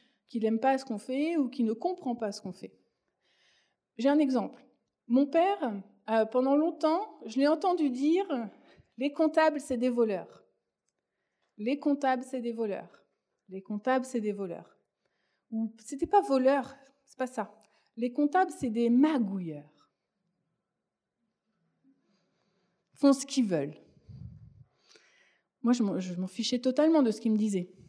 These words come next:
Jusqu'au jour où j'ai fait un B T S compta. Je suis devenue comptable. Ça m'a un petit peu plus dérangée. Et du coup, un jour, je lui ai dit, lui, il est carrossier peintre. C'est un métier de passion.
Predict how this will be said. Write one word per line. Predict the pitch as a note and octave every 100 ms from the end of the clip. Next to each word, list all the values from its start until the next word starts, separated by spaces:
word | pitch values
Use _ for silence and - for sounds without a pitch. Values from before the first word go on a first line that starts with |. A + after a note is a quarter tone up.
| - - _ _
Jusqu'au | A3+ C#4+ C#4+ C4
jour | C4 E4
où | E4+
j'ai | A3
fait | A3+
un | A3+
B | G#3 A3+
T | B3+
S | B3+
compta. | - A#3+ B3 A#3+ - _ _ _ _ _
Je | -
suis | G3
devenue | F#3 A#3+ D4+ E4+
comptable. | D4+ C4+ A#3+ G3+ F#3 - _ _ _ _ _ _ _ _ _ - -
Ça | G#3+
m'a | A3 G#3+
un | C#4 C#4+
petit | D4+
peu | C#4 C#4
plus | D4+ C#4+
dérangée. | A#3+ B3 B3 B3 G#3 - - _ _ _ _ _ _ _ _ _ _ _
Et | G#3
du | G#3+
coup, | - F#4
un | C#4+
jour, | D#4
je | D4+
lui | C4
ai | A#3+
dit, | B3 C#4 - - -
lui, | G3 C#4+
il | A#3+
est |
carrossier | - C#4 C4+ C4 B3+
peintre. | B3+ G3+ F#3 -
C'est | -
un | G3
métier | G#3 G3+ A#3
de | -
passion. | - C#4 - -